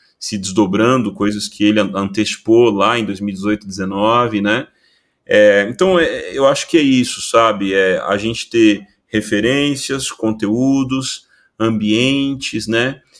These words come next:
É, isso com certeza nos transforma. Eu acho que a lista continuaria aqui, mas didaticamente falando, e até pra gente poder replicar em outros momentos e outras histórias, né?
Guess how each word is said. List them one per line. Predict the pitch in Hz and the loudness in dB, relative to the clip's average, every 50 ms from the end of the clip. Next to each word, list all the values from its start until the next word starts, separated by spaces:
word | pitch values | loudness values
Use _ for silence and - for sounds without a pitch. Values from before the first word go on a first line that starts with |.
| _ _ _ _ | _ _ _ _
É, | - - 98 98 98 95 95 | -6 -2 2 2 2 2 2
isso | - 104 110 113 113 - - 123 | 0 -2 -4 -4 -4 -8 -10 -10
com | - - 127 139 147 | -6 -4 -2 -2 -2
certeza | - - 139 131 - - 120 123 123 123 127 123 | -4 -4 -6 -6 -4 -2 -2 0 0 0 -2 -4
nos | 127 127 123 - | -4 -4 -6 -8
transforma. | - 135 147 143 - - 107 95 95 101 | -8 -8 -8 -6 -2 -2 -2 0 2 2
Eu | 117 | 2
acho | 135 147 - - | 0 0 0 2
que | 220 | 2
a | 185 | 2
lista | 160 156 175 185 185 202 | 2 2 0 0 -2 -2
continuaria | 180 - 170 170 165 - - 151 147 139 131 135 135 123 | 0 0 0 0 0 0 -2 0 0 2 2 2 2 0
aqui, | 117 120 - - 151 | 0 -2 -4 -4 -4
mas | 151 147 131 123 | -4 -4 -4 -6
didaticamente | 127 120 131 131 135 - - - 135 131 131 131 127 127 - | -2 0 0 0 0 -2 -6 -6 -6 -4 -4 -6 -8 -10 -4
falando, | - 113 101 101 110 120 127 127 117 104 | 0 0 2 2 2 2 2 2 0 0
e | 98 95 | -2 -2
até | 95 - - 113 | -4 0 0 0
pra | 117 - 120 | 0 0 -2
gente | 117 113 120 120 - - | -4 -4 -6 -8 -8 -8
poder | - 107 107 110 113 110 - _ _ _ _ _ _ _ | -8 -2 0 2 0 0 -2 _ _ _ _ _ _ _
replicar | - 127 120 120 123 127 123 - 135 160 196 214 | -2 -2 -2 -2 -4 -6 -2 0 2 2 2 2
em | 208 190 | 0 -2
outros | 139 131 127 - - | -4 -4 -6 -6 -6
momentos | 113 107 107 110 117 120 120 | -2 0 0 2 0 0 -2
e | - | -4
outras | 113 110 107 107 101 | -6 -4 -4 -6 -6
histórias, | 104 - - - 104 107 139 147 135 110 98 98 98 | -6 -8 -4 0 2 2 4 2 2 0 -2 -4 -2
né? | 101 104 110 131 - | 0 0 0 0 -4